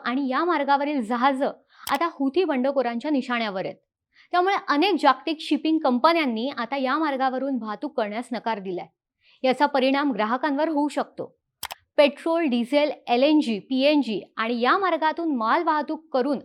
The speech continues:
आयात करण्यात येणाऱ्या अनेक वस्तू महाग होऊ शकतात. तसंच निर्यात करण्यात येणाऱ्या वस्तू युरोपियन बाजारांसाठी महाग होऊ शकतात. मग हा मार्ग सुरक्षित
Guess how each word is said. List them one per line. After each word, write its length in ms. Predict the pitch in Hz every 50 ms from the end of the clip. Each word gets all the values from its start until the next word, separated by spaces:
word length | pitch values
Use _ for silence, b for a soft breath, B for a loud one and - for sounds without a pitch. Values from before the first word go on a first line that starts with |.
| - _
आयात 300 | - 254 269 339 381 370 -
करण्यात 300 | 330 294 277 285 302 302
येणाऱ्या 360 | 302 269 262 269 269 269 294
अनेक 320 | 269 240 226 254 285 - -
वस्तू 260 | 226 226 - - 302
महाग 280 | 269 240 202 233 262 254
होऊ 160 | 269 240 220
शकतात. 360 | 220 226 - - - 180 165 - _ _ _ _ b b b b b b -
तसंच 300 | 262 254 294 277 262 269 -
निर्यात 340 | 262 247 233 240 277 320 320 -
करण्यात 240 | 285 254 254 262 277 262
येणाऱ्या 380 | 277 254 247 247 190 277 277 262 214
वस्तू 400 | 233 240 - - - 339 254 180 b b b b b b b -
युरोपियन 460 | 320 330 370 415 392 403 392 392 381
बाजारांसाठी 720 | 294 262 240 240 254 294 294 294 294 277 285 269 269 339
महाग 300 | 339 262 226 214 247 262 220
होऊ 140 | 247 226
शकतात. 380 | 202 - - - _ - - - - - - - - -
मग 200 | 262 302 359 359
हा 120 | 381 415 415
मार्ग 220 | 392 370 359 330 381 392
सुरक्षित 420 | - 330 294 311 320 320 - 381